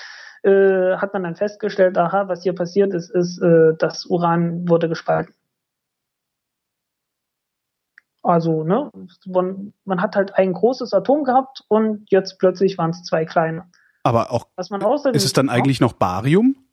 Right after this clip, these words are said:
Speaker 2: Nee, ne, dann ist es was anderes.
Speaker 1: Äh, das ist dann, ne, Moment, nee, nein, du hattest dieses große Atom gehabt, das Uranatom.
Speaker 2: Ja.
Speaker 1: Und das wurde dann halt gespalten und da blieb dann Barium.
Speaker 2: Ach so,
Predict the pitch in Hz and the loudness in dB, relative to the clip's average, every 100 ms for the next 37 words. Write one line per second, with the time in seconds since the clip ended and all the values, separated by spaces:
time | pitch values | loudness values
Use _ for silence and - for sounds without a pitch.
0 | - 123 95 90 160 95 104 131 160 156 | -4 0 0 0 0 0 -2 0 0 2
1 | 127 95 90 - _ _ _ _ _ _ | 2 0 -4 -10 _ _ _ _ _ _
2 | _ - 226 226 220 220 214 214 202 190 | _ -2 2 2 2 2 2 0 -2 -2
3 | 196 196 247 - 202 196 185 190 _ _ | -2 -2 -4 0 0 -2 -12 -16 _ _
4 | _ _ _ 208 208 233 226 202 202 196 | _ _ _ -12 -8 -6 -6 -6 -8 -4
5 | 196 196 202 185 190 - 185 180 - - | -2 0 0 -2 -6 -2 0 0 -4 0
6 | 190 175 190 233 202 180 190 190 190 190 | 2 2 2 4 2 0 0 0 -2 -4
7 | 180 180 175 196 180 180 196 233 - - | -6 -2 0 0 -2 -2 -2 -2 -10 -4
8 | 110 160 - _ _ 196 175 180 - - | 0 0 -2 _ _ -2 0 0 -2 -16
9 | - - - - 185 185 180 175 170 170 | -20 -20 -20 -6 2 2 2 0 0 -4
10 | - - 160 156 156 165 180 170 156 - | -6 -4 0 0 -2 -2 2 4 2 0
11 | 180 175 160 151 165 170 175 151 170 104 | -2 0 -4 -2 -2 0 0 2 0 -2